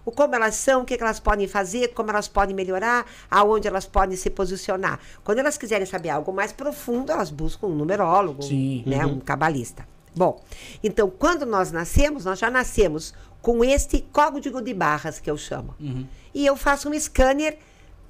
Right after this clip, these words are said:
Speaker 1: li-, literalmente, colocando a vibração. Então, por exemplo, que dia você nasceu, Rafael?
Speaker 3: Dia vinte e sete.
Speaker 1: Vinte e sete. Toda pessoa que nasce no dia vinte e sete é uma pessoa que busca,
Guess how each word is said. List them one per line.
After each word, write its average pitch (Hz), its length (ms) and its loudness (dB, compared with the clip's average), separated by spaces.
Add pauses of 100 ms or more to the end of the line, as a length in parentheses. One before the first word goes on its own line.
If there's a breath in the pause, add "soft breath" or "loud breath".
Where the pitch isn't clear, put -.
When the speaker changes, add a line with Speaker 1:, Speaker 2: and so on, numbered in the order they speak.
Speaker 1:
li-, 254 280 4
literalmente, 254 1080 2
colocando 233 680 2 (160 loud breath)
a 202 100 2
vibração. 185 680 0 (360 loud breath)
Então, 208 280 2
por 247 160 4
exemplo, 190 360 0
que 226 120 -2
dia 254 180 2
você 240 240 4
nasceu, 170 720 2
Rafael? 160 440 0
Speaker 3:
Dia 156 200 6
vinte 170 240 0
e - 60 -16
sete. - 420 -4
Speaker 1:
Vinte 285 140 2
e - 20 -10
sete. - 380 2
Toda 415 320 -2
pessoa 262 340 -2
que 220 140 -6
nasce 175 340 0
no 180 80 -4
dia 170 220 -4
vinte 208 180 -8
e - 40 -16
sete 226 420 0 (280 loud breath)
é 226 80 -4
uma 226 140 2
pessoa 214 380 0
que - 180 -6
busca, 196 640 0